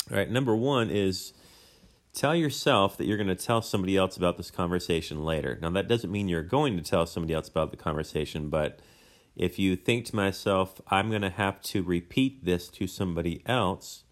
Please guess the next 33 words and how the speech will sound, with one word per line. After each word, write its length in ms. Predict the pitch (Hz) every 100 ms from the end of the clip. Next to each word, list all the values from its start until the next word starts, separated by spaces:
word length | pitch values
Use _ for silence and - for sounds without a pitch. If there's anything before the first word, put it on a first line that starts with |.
| _ _ _ -
it's 180 | - 98
gonna 200 | - 95
help 320 | 90 107 104
you 80 | 98
to 180 | 92 -
pay 540 | - - 92 90 87 - _ _ _
attention 800 | - 90 - 90 - 85 80 82 - -
better. 540 | 87 85 98 85 65 - _ _ _ _
So 400 | - 95 85 85 - _ -
that's 140 | 104
kind 140 | 131
of 140 | 110 92
a 160 | 85
great 380 | 92 92 107 98
way 140 | 98 90
to 80 |
learn, 420 | 85 90 95 78 73
right? 280 | 82 87
Is 280 | 80 82 -
if 180 | 87 -
you 460 | 90 87 87 80 - _ _ _ -
not 160 | 90
only 460 | 85 95 90 85 76
absorb 540 | - 85 101 104 98 90
information, 640 | 90 98 90 85 - 101
right, 280 | 92 90 101
but 100 | 85
then 120 | 87
you 80 | 85
turn 260 | - 101
around 260 | 87 87 87
and 160 | 82
you 100 | 82